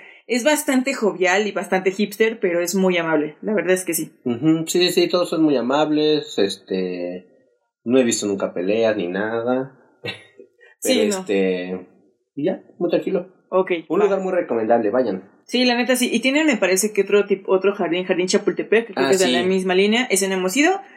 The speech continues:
Speaker 1: pero también, o sea, si pueden, ustedes vayan y ya nos cuentan su historia, ¿vale?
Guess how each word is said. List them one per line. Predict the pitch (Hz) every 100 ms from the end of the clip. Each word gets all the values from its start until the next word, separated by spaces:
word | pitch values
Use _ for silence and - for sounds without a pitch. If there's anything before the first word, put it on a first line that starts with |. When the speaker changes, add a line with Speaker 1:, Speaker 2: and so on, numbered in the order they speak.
| - _
Speaker 1:
pero | - 185
también, | 185 185 185 170
o |
sea, | 175
si | 170 180
pueden, | 208 220
ustedes | 185 - 202 196
vayan | 196 208 247 226
y |
ya | 175
nos | 170 -
cuentan | 170 180
su | 175
historia, | 165 175 160 147
¿vale? | 170 226